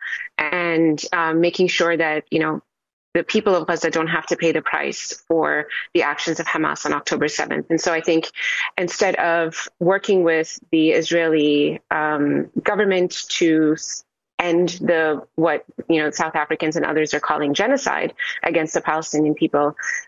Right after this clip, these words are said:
we just see an escalation of these, um, of hostilities in that region.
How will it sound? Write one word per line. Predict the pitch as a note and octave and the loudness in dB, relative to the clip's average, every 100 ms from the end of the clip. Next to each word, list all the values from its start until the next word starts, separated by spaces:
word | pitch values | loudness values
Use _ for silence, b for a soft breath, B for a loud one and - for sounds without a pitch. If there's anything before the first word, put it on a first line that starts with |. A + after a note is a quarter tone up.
| - | 2
we | F3 | 2
just | D#3 D#3 - | 4 0 2
see | D#3 | 2
an | D#3 | 2
escalation | D3+ - - D#3 D#3 - B2+ C#3+ - - | 0 0 2 4 2 2 0 0 0 -2
of | - - | -6 0
these, | D3 C#3+ C#3+ - - | 2 2 0 -4 -2
um, | D3 C#3+ C#3 C#3 - _ | -2 0 -2 -4 -6 _
of | D#3 | -4
hostilities | - D#3+ - D#3+ D3+ C#3+ C#3+ | -2 -4 -2 0 2 2 0
in | D3+ | 0
that | C#3+ C3 | 0 0
region. | C#3 - D#3+ | -2 0 -4